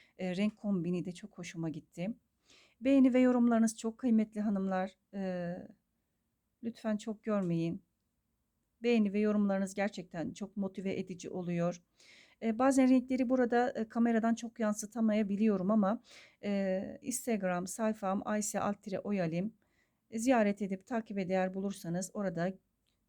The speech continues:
videola-, e, videosunu çektiğim oyalarımın yakın görsellerini paylaşıyorum.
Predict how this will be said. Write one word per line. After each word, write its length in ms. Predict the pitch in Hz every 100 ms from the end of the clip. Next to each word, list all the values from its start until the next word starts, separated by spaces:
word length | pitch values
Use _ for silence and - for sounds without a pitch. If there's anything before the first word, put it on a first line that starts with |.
| 226
videola-, 460 | 214 208 175 175
e, 300 | 185 180 175
videosunu 440 | 208 226 185 190 180
çektiğim 600 | 214 - - 170 214 - -
oyalarımın 500 | 233 202 175 165 185
yakın 280 | 190 214 190
görsellerini 720 | 170 170 170 156 156 156 165
paylaşıyorum. 800 | 196 180 160 - 165 147 208